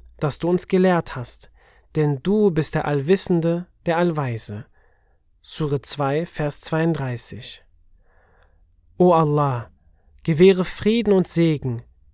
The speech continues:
demjenigen, den du als Lehrer für deine Diener gesandt hast, damit er ihnen lehrt, dich zu erkennen, den Dienst vor dir und die Anbetung und ihnen die Schätze deiner Namen aufzeige.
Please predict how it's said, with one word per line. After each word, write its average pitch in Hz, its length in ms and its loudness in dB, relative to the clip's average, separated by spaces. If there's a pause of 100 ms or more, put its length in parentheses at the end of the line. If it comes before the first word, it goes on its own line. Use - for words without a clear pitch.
(160)
demjenigen, 143 760 2 (500)
den 170 120 4
du 170 100 4
als - 300 -2
Lehrer 175 480 4
für 156 200 -4
deine 185 500 2
Diener 175 440 2
gesandt 151 520 -2
hast, - 340 -12 (400)
damit 175 420 2
er 196 380 2
ihnen 185 460 4
lehrt, 175 480 0 (120)
dich 165 200 -2
zu - 160 0
erkennen, 185 640 0 (340)
den 160 200 0
Dienst 196 380 2
vor 151 200 -2
dir 190 500 0
und 165 160 -2
die 156 120 -2
Anbetung 175 720 0
und 156 240 -4
ihnen 196 420 2
die 147 120 -4
Schätze 180 460 0
deiner 196 480 2
Namen 160 420 2
aufzeige. 131 840 -2